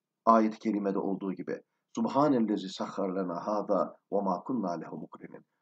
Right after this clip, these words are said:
Bu şey hangi şey olursa olsun. Atından arabasına, devesinden normal uçağına,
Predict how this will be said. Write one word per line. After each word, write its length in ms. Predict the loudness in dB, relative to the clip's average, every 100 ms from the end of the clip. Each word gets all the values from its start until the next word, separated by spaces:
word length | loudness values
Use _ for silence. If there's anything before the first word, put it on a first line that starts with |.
| _
Bu 80 | -4
şey 280 | 0 -2 -4
hangi 280 | -4 -2 -2
şey 160 | -2 -4
olursa 320 | -4 -10 -16
olsun. 180 | -20 _ _ _ _ _ _
Atından 600 | 2 4 4 8 8 6 -2 _ _ _ _
arabasına, 680 | 6 6 4 0 -4 -4 -6 _ _ _ _ _ 4
devesinden 760 | 6 6 4 0 4 6 6 2 _ _ _ _ _ _ _
normal 460 | 4 6 6 4 2
uçağına, 640 | -6 0 0 0 -2 -8